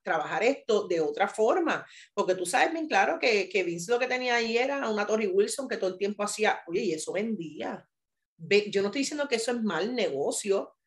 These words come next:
al contrario, una mujer que siempre estaba en Playboy, eso generaba dinero.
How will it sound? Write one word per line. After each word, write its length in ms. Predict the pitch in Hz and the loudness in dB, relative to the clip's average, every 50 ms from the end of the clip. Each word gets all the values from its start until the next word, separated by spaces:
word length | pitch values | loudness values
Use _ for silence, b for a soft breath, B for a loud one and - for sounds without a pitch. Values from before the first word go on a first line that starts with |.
| _ _ _ _ _ _ | _ _ _ _ _ _
al 280 | - 202 190 185 - | 4 4 4 4 2
contrario, 720 | - 185 175 170 170 170 165 - - 254 269 214 202 208 208 B B B B B - | 0 -2 -2 -2 -2 0 2 2 2 2 2 2 2 2 -2 B B B B B -6
una 200 | 190 196 208 226 | -2 0 0 0
mujer 280 | 226 220 214 220 214 | 2 2 2 2 2
que 100 | 220 214 | 2 0
siempre 260 | 220 208 196 - 196 196 | -2 -2 -4 -4 -6 -2
estaba 220 | - 196 196 202 | 0 2 2 2
en 120 | 190 185 180 | 0 -2 -4
Playboy, 560 | 156 147 170 214 269 233 269 269 262 262 233 | -2 0 2 2 2 2 2 2 2 2 2
eso 200 | 214 - 180 185 | 0 0 -2 -2
generaba 420 | 175 165 170 160 160 156 147 143 | -2 -2 0 0 0 0 0 -2
dinero. 640 | 147 143 147 160 165 208 277 277 - - 202 B | -2 -4 -4 -4 -2 -2 0 0 0 -2 -4 B